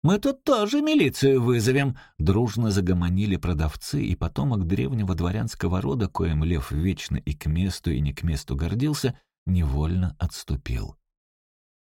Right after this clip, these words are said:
И вовсе не потому, что испугался, а потому, что происходящее само по себе было невероятно дико. Как это на него, русского коренного москвича в столице России, в центре города,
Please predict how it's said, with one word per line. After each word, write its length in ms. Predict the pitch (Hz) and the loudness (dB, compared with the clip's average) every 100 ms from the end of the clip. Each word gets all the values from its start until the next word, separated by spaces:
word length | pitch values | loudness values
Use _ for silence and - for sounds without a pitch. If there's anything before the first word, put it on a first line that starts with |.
| _ - | _ 2
И 80 | |
вовсе 340 | 104 147 151 156 | 2 2 -2 -2
не 120 | 151 | 0
потому, 360 | 151 151 165 165 | -2 -2 -2 -4
что 220 | - 151 | -2 -2
испугался, 720 | 147 - 143 151 101 - 71 | -2 -4 -2 0 0 -2 -2
а 60 | 71 | -2
потому, 320 | - 87 127 | -2 -2 -2
что 160 | - 98 | -4 -2
происходящее 880 | 98 101 - 95 117 139 - 104 | 0 0 -2 -2 0 -2 -2 -2
само 320 | 98 - 113 131 | 0 -2 -2 -2
по 140 | 107 | -4
себе 260 | - 113 107 | -2 0 0
было 300 | 104 117 110 | 0 0 0
невероятно 720 | 101 92 85 92 95 85 82 | 0 0 0 -2 -2 -2 -2
дико. 560 | 76 78 76 - - - _ _ - | 0 0 -2 -4 -12 -14 _ _ -6
Как 320 | 85 76 - | -2 -2 0
это 260 | 80 - 71 | -2 -2 0
на 120 | 82 | 2
него, 520 | 87 85 69 90 110 | 2 0 0 0 0
русского 540 | 76 107 - - 73 | 0 -2 -4 -2 -2
коренного 520 | 71 76 76 90 104 78 | 0 0 0 0 0 0
москвича 640 | 76 - 73 71 - 107 | -2 -4 -4 -4 -4 -4
в 40 | - | -6
столице 600 | - 71 85 113 - 73 | -4 -2 -2 -2 -2 -2
России, 500 | 69 - 98 113 85 | -2 -4 -4 -2 -4
в 100 | - | -4
центре 440 | - 95 - 69 | -2 -2 -2 -6
города, 480 | 69 92 127 98 | -2 -2 0 0